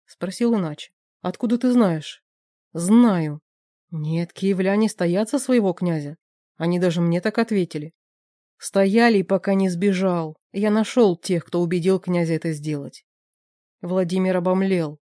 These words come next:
не вполне понимая, что делает, метнулся в сторону своего шатра, тут же вернулся. Но это значит: "Бери Киев, Владимир, в нем больше нет князя". Тогда чем ты озабочен? Что не так?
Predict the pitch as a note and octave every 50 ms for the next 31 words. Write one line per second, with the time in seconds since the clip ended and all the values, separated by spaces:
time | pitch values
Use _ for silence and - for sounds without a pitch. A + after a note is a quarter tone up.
0 | _ _ - F#3+ F3 - - F#3 F3+ F#3 G3 F#3+ F3 F#3 F3+ F3+ F3+ F3+ F#3 F3+
1 | E3 - - F3+ E3+ D#3+ F3+ G#3 G#3 G#3 G3+ G3 - - E3+ E3+ E3 - F#3 F#3+
2 | G3 F3+ - - F3+ F3 - - - F3+ F3 F3 F3 E3+ - - - E3+ F3 E3
3 | E3 D#3+ - - - D#3+ - - E3 F3 F3+ F#3+ F#3 - - E3 D#3 D#3 E3+ E3+
4 | E3+ F3+ F3 F3 E3+ E3 D3+ C#3 - - D#3 C#3+ - _ _ _ _ _ _ _
5 | _ _ - E3 D#3+ F3 F#3 F#3+ - G3 G3 E3+ D3+ F#3 F3+ F#3 G3 - A#3+ A#3+
6 | A#3+ - _ _ _ _ _ _ _ _ _ - E3 F#3+ A3 G#3 A#3+ B3+ B3+ B3
7 | - C#4 C#4+ D4 C#4+ B3 - - F3 F#3 G3+ F#3+ E3+ F3+ F3 E3 D#3 D3 D3+ D#3
8 | - - E3+ E3 F#3 G#3 A#3 B3 A#3 A#3+ B3+ B3 A3+ - A#3+ A3+ A3 A3 G3+ F#3+
9 | - - - F3 E3+ E3 D#3+ D3+ - C#3+ C#3+ D#3+ - _ _ _ _ _ _ _
10 | _ _ _ - D3+ - - E3 E3 E3 D#3+ - - F3 D#3+ D#3 - E3+ D#3+ D#3+
11 | D#3+ D3+ D3 D3+ D#3 - G3+ G3 F3+ E3 - - - - F3 E3 D#3+ D#3 - E3
12 | E3 G3+ - - -